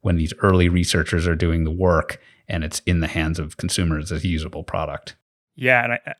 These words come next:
Speaker 2: I think honestly, that's the best case, that you have this long winding path, but it does eventually find its way into commercialization. I think one of the ideas we had originally behind the lab was th-,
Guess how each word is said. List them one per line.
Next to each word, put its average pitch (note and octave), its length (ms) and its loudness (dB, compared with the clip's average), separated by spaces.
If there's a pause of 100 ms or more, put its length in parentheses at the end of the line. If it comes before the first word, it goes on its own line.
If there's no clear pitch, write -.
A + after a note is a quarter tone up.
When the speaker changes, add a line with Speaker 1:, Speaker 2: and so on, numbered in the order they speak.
(100)
Speaker 2:
I C3 80 -4
think B2+ 180 0
honestly, B2+ 320 4
that's A#2+ 240 2
the A2+ 280 2
best C3 240 2
case, G#2 260 -6
that A#2+ 80 -8
you A2+ 80 -4
have A2+ 220 2
this A2 180 -6
long A2+ 240 0
winding A2 340 0
path, A2 300 2
but A#2 100 0
it A2+ 60 -2
does A2+ 160 2
eventually A2+ 420 -2
find A2+ 300 2
its - 140 -10
way A2 200 2
into G#2+ 520 -4 (500)
commercialization. A2+ 920 0 (360)
I C3+ 60 -2
think A#2+ 160 2
one C3+ 180 6
of B2 100 4
the A2+ 120 4
ideas A#2+ 500 2
we A#2 100 -2
had G#2+ 480 0 (140)
originally B2 380 2
behind A2+ 320 2
the A2+ 60 2
lab A2+ 320 4
was G#2+ 540 0 (600)
th-, - 140 -12